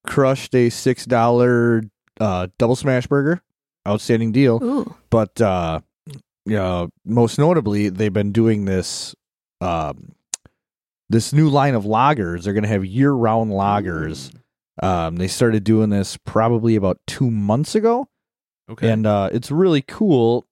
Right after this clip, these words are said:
Speaker 1: because they, uh, it says the beers feature the highest quality ingredients and they use traditional brewing techniques to create the beers. Um, and then it says that they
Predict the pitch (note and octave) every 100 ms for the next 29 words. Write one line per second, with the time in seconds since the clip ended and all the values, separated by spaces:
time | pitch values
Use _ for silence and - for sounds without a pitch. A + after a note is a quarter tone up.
0 | - A#2+ - B2+ A#2 A2+ G#2 A#2 A2+ G#2+
1 | G2 F2 E2 D#2+ _ - - _ _ _
2 | _ - A#2 D3+ C#3 A2+ B2+ C#3+ C#3+ -
3 | D3+ - C#3+ B2+ A2+ C#3 C3 - C3+ B2+
4 | B2 A2 G#2 C3 C#3 C#3+ C#3+ A#2+ A#2 A#2+
5 | A2+ - A2+ A#2 - C3 G#2 A2 A#2 B2+
6 | - C3+ D3+ D3 - - - - G2 A2+
7 | C#3+ C#3+ E3 E3+ E3+ - - - G2 F2
8 | E2 D#2 - _ _ _ - A2+ G#2+ F#2+
9 | - A2+ G#2+ G2+ G#2